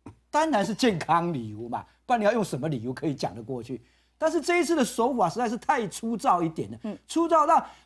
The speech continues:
Speaker 1: 把台湾人民跟所有的媒体都当白痴一样。为什么我会这样解释呢？因为七月十八号，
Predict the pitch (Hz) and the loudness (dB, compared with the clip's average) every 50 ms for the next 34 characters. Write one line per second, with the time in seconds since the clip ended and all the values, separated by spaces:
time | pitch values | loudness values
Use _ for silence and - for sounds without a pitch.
0 | _ _ - 180 - 196 220 247 277 302 311 262 254 277 247 208 220 - 262 262 | _ _ -2 0 2 2 2 2 2 2 2 0 0 0 0 -2 -2 -2 -4 -4
1 | 240 - 233 247 285 247 208 190 196 233 269 208 196 196 214 208 - 233 254 - | -4 -2 -2 0 2 2 2 2 2 0 0 0 -2 -2 -2 0 0 0 0 0
2 | - - - 165 208 - - - - 233 233 220 180 165 185 233 220 175 - - | 2 2 2 2 0 -2 -2 -2 0 0 0 2 0 0 2 2 2 2 0 -6
3 | _ _ _ _ _ - - _ - 359 392 359 254 240 214 233 220 214 208 254 | _ _ _ _ _ -20 -20 _ 0 2 4 4 4 4 2 2 4 4 4 2
4 | 277 220 277 285 247 196 - - 147 131 120 113 - 226 226 214 214 208 208 - | 2 0 0 0 -2 -2 -4 -6 -6 -6 -6 -6 -6 -2 2 4 4 4 2 -2
5 | - _ _ - - - 302 370 392 370 - 359 - _ _ _ _ _ _ - | -10 _ _ -20 -8 -4 0 2 2 2 2 -2 -8 _ _ _ _ _ _ -6
6 | - - 349 349 359 381 370 349 285 - - 240 185 - 294 285 277 294 269 - | -2 2 4 4 6 6 6 4 4 2 -2 -4 -2 2 4 4 6 6 4 4